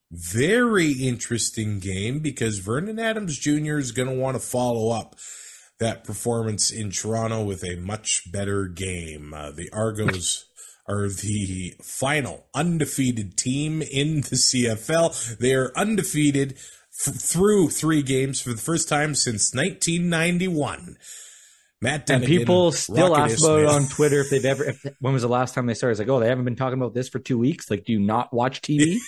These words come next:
Speaker 2: V?
Speaker 1: <laughs> Forty-five twenty-four, the Argos stomp the B C Lions. But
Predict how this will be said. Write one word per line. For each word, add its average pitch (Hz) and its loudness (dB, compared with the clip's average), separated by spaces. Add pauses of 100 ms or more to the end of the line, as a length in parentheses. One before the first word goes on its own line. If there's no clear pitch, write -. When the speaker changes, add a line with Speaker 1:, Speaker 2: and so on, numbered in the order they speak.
(160)
Speaker 2:
V? 160 -4
Speaker 1:
<laughs> - -8 (520)
Forty-five 117 0
twenty-four, 104 -4
the 85 -8
Argos 110 -2
stomp 117 -2
the 104 -8
B 107 -2
C 107 0
Lions. 98 -4
But 98 -8